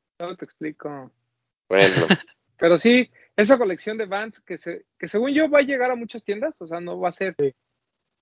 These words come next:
Speaker 1: como toda, como todas las colecciones de Vans. Seguramente el que todo mundo quiere se va a agotar rapidísimo y la gente se va a formar y demás. Pero el resto, pues ahí va a estar un rato,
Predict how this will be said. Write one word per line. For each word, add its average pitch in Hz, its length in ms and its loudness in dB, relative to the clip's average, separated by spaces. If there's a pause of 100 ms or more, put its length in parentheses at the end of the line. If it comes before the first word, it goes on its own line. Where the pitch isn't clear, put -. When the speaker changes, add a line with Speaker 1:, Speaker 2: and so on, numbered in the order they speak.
(100)
Speaker 1:
como 190 280 2
toda, 254 380 4
como 202 200 -6
todas 262 160 -6
las 220 60 -14
colecciones 185 340 -10
de 160 60 -8
Vans. 143 200 -12
Seguramente 185 640 -4
el 147 100 -6
que - 100 -8
todo 190 140 0
mundo 196 260 -2
quiere 185 260 -2
se 160 100 -8
va 143 80 0
a - 20 2
agotar 143 320 -2
rapidísimo 139 840 -6
y 120 40 -20
la 113 120 -10
gente 123 160 -16
se 131 60 0
va 120 60 4
a 113 60 -2
formar 127 340 0
y 123 40 -6
demás. 147 260 -6 (520)
Pero 156 220 10
el 160 80 6
resto, 226 520 0
pues 151 200 -18 (100)
ahí 160 140 -12
va 151 100 -10
a - 20 -10
estar 156 340 -6
un 156 100 -14
rato, 196 440 -8